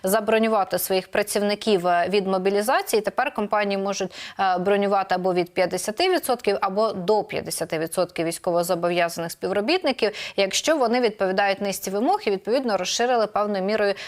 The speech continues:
перелік цих вимог. І одним із таких, е, підприємств, е, є цирк. І от, е, якщо, е, так проаналізувати соціальні мережі, Facebook і Twitter, е, то, е, дуже багато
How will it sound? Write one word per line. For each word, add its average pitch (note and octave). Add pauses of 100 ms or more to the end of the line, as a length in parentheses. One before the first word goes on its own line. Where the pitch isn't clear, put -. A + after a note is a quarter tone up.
(120)
перелік F3+
цих -
вимог. B3+
І G#3
одним A#3+
із -
таких, G#3+
е, G3
підприємств, G#3 (300)
е, F#3+
є A3+
цирк. -
І G3+
от, G3+
е, G3+
якщо, G#3
е, F3+
так F#3+
проаналізувати G#3
соціальні F#3+
мережі, A#3
Facebook G3
і G3+
Twitter, D4 (280)
е, G3
то, A#3
е, F#3+
дуже B3+
багато G3